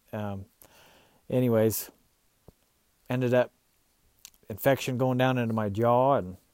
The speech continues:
and, uh, man, it, it was, it was a little rough. So I, sorry I missed Meal Tip Tuesday last week. Um, I was writing all this stuff down while I was bearing down through the pain. So, uh, we have a whole bunch of good questions that I wanna get to today,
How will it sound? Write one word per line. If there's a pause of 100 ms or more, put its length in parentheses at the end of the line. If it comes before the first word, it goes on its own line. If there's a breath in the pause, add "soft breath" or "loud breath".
(440 soft breath)
and,
uh, (840)
man,
it, (100)
it
was,
it
was
a
little
rough.
So
I,
sorry
I
missed
Meal
Tip
Tuesday
last
week. (540 soft breath)
Um, (680)
I
was
writing
all
this
stuff
down
while
I
was (300)
bearing
down
through
the
pain.
So, (960 soft breath)
uh,
we
have
a
whole
bunch
of
good
questions
that
I
wanna
get
to
today,